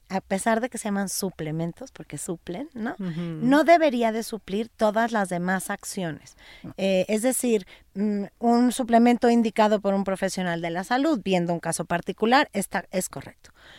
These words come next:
Speaker 1: Pero eso nunca debe de suplir la buena higiene del sueño, eh, en la búsqueda de hábitos saludables, eso que decía Ana María, que creo que es bien importante que nos quede en la cabeza, el sueño se construye a lo largo del día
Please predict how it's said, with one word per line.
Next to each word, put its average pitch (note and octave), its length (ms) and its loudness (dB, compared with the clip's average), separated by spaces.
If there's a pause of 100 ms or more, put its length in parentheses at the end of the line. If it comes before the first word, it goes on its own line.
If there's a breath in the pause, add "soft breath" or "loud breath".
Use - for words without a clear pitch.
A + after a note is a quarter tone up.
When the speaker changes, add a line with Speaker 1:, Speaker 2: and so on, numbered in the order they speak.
(160 loud breath)
Speaker 1:
Pero C4+ 240 6
eso D#4 240 2
nunca D#4 400 4
debe A#3 280 -2
de F#3+ 360 -2
suplir F#3+ 640 -6 (400 soft breath)
la A3 180 4
buena B3+ 300 6
higiene A#3 360 -2
del F#3+ 160 -4
sueño, G3 680 -4 (340 loud breath)
eh, G3+ 460 0 (120)
en A3 260 4
la G#3+ 120 4
búsqueda B3 480 4
de G#3+ 140 6
hábitos G#3 440 2
saludables, G3 760 -2
eso B3 240 -2
que - 120 -4
decía G3+ 200 -2
Ana G3 80 -4
María, G3 160 -2
que G3+ 160 -8
creo A#3+ 220 -4
que C4+ 100 -4
es B3+ 160 -6
bien G3+ 240 -4
importante F#3 540 -8
que F3+ 100 -10
nos E3+ 180 -10
quede F#3 200 -6
en F#3 80 -6
la E3+ 100 -8
cabeza, F3+ 420 -8 (360 loud breath)
el G#3+ 160 -2
sueño D4 320 4
se G#3+ 500 2
construye A#3 580 2
a A#3 60 6
lo G#3+ 140 2
largo G3+ 280 0
del G3 280 -2
día G3 260 -6